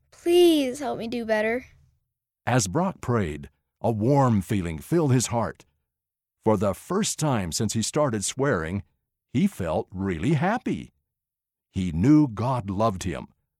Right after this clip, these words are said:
Speaker 2: and he could feel the Holy Ghost. He felt forgiven and knew he could change. Heavenly Father would help him.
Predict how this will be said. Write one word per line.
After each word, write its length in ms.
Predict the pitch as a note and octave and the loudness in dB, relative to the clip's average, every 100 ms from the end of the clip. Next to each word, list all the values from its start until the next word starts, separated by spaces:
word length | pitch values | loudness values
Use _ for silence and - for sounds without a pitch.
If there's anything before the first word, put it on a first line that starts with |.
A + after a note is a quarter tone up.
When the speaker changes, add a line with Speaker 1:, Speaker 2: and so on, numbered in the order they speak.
| _ _ | _ _
Speaker 2:
and 160 | G2+ A2+ | -2 0
he 120 | A3 | 2
could 200 | G3+ E3 | 2 0
feel 340 | - G3 E3+ B2 | 2 0 2 2
the 120 | A#2 | 0
Holy 300 | - D3+ C3 | 0 0 0
Ghost. 500 | A2+ C3 D2 - _ _ _ _ _ _ _ _ _ | 2 0 -2 -6 _ _ _ _ _ _ _ _ _
He 160 | - G3 | -4 -2
felt 340 | - D#3+ - | 0 -2 -2
forgiven 800 | - B2+ G2+ F2+ G#3 D3 D2 - _ _ _ _ - | 0 0 2 2 2 2 -6 -10 _ _ _ _ -8
and 300 | D2+ C#2 E2 | -6 -2 4
knew 280 | E3 F2+ C#2+ | 4 4 -2
he 140 | B2+ | -4
could 220 | - F#2 | -2 -4
change. 640 | - B2+ B2 D#2 A#1 - _ _ _ _ _ _ _ - | 0 2 2 0 -8 -14 _ _ _ _ _ _ _ -6
Heavenly 440 | F2+ B2 B2 B2 | -4 0 2 2
Father 460 | A2+ - A2+ A2 A2 | 2 0 2 2 0
would 380 | D#2 G2 G2+ D#2+ | -2 0 0 -2
help 260 | G#2+ G2 | -6 -6
him. 320 | - C#2+ - | -8 -12 -14